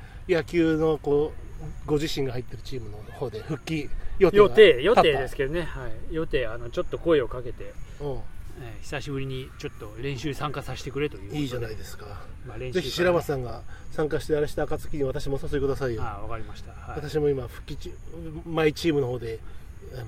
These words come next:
Speaker 1: 絶賛復帰作戦中ですから。まあ、一回行ってからね、火がついて。まあ、でもそれのおかげでたまにこうやってキャッチボールして汗流すのもいいですからね。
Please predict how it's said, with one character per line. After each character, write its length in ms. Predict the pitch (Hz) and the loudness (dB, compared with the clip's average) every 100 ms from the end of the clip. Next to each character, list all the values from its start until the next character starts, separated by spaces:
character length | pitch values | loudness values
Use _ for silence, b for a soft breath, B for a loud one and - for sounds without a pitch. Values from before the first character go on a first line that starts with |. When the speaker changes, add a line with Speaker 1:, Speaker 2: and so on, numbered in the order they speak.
| - | -6
Speaker 1:
絶 180 | 139 - | -6 -4
賛 260 | - 143 143 | -2 -2 -2
復 120 | - - | -6 -6
帰 260 | 143 135 139 - - - - - - - - - - | -6 -6 -8 -10 -10 -8 -8 -8 -10 -8 -6 -6 -8
作 320 | - 123 - | -10 -8 -2
戦 180 | 139 123 | -2 -2
中 260 | - 135 | -4 -2
で 100 | 131 | -2
す 240 | 131 - - | -4 -8 -10
か 120 | 113 | -10
ら。 60 | |
ま 60 | - - B B B - | -10 -10 B B B 2
あ、 60 | |
一 80 | 170 | 2
回 200 | - 220 | 6 4
行 40 | - | 4
っ 40 | |
て 120 | 214 | 2
か 100 | 165 | 2
ら 100 | 110 | -4
ね、 200 | 135 156 - B B B | -8 -8 -8 B B B
火 80 | - | -2
が 100 | 147 | -2
つ 100 | - | -2
い 60 | 123 | -4
て。 240 | - 113 - - - - | -4 -6 -8 -6 -6 2
ま 100 | 247 | 6
あ、 40 | |
で 60 | 226 | 6
も 80 | 165 | 6
そ 80 | |
れ 80 | 196 | 4
の 80 | 208 | 4
お 40 | |
か 100 | 196 | 4
げ 80 | 196 | 2
で 120 | 185 - - - | 2 0 -6 -6
た 100 | 180 | 0
ま 100 | 180 | 0
に 100 | 165 | 2
こ 120 | 170 | 2
う 20 | |
や 60 | 160 | 0
っ 20 | |
て 120 | - | -2
キ 80 | 160 | -4
ャ 40 | |
ッ 20 | |
チ 160 | 143 175 | -4 0
ボ 120 | 165 | 4
ー 20 | 151 | 4
ル 160 | 147 - B B B B B | 4 -2 B B B B B
し 80 | - | -6
て 120 | 185 | -2
汗 160 | 185 156 | 2 2
流 200 | 135 143 | 2 -2
す 100 | 139 | -6
の 80 | 117 | -8
も 180 | 107 | -8
い 80 | 143 | -6
い 40 | 175 | -4
で 80 | |
す 100 | - | -4
か 80 | - | -8
ら 200 | - 127 | -14 -12
ね。 80 | 127 | -10